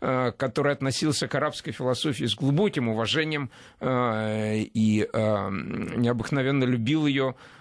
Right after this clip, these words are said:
Э, арабская, э, поэзия, опять, и влияет существенным образом на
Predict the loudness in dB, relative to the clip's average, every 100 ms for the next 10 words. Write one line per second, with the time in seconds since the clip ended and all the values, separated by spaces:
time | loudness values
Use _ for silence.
0 | -10 -4 0 0 0 0 0 0 0 0
1 | -4 -2 0 2 0 -2 -2 -2 0 0
2 | 4 4 2 -4 -2 -4 -4 -8 -6 -2
3 | 0 2 2 0 -2 -6 -2 0 0 2
4 | 2 2 2 0 2 2 2 2